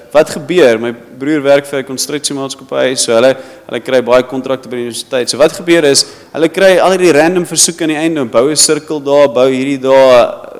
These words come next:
water, ehm, kanaal daar,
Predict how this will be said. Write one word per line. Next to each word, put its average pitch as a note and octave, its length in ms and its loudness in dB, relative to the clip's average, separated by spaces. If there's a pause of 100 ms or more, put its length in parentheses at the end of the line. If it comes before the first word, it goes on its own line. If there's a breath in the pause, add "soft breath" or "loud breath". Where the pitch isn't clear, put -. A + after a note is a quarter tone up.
(200)
water, A#2+ 480 0 (1120)
ehm, A2 760 -8 (440 soft breath)
kanaal B2 420 4
daar, B2 480 6